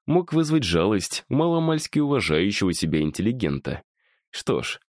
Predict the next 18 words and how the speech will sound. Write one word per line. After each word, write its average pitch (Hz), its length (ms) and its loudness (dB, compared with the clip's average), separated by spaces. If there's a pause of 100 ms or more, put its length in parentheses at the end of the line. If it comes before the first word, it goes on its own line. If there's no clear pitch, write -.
(140)
приходилось 175 520 0
стиснуть 151 420 0
зубы 76 480 0 (140)
и 90 100 -2
терпеть. - 580 -4 (540)
Стоило 175 520 0
признать, 160 460 0
что 85 180 0
в 80 40 0
редких 87 380 -2
случаях 131 560 -2 (240)
я 147 220 2
умел 190 260 2
отбрасывать 90 560 0
потребность 78 720 -2
в - 60 -20
позерстве. 117 760 -2 (640)
Паломники 123 800 2